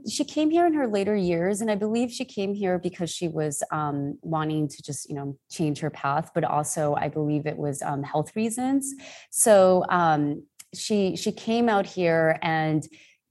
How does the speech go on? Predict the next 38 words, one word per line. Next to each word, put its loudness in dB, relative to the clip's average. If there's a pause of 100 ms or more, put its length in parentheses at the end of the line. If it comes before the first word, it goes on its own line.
(140)
did 2 (140)
establish 2
herself 0
in, 0
in 0
La 0
Jolla, 2
and -2
a 0
lot 6
of 0
her -2
works -2
are, 0 (360)
are 4
still 4
here. 2
So 0
they 4
are, 4
you -2
know, -2
as -10
part 0
of 0
our, 0
our -2
collection. 2
We 0
have 0
some -4
of -6
her -6
works -4
in -6
our -6
permanent 0
collection. -2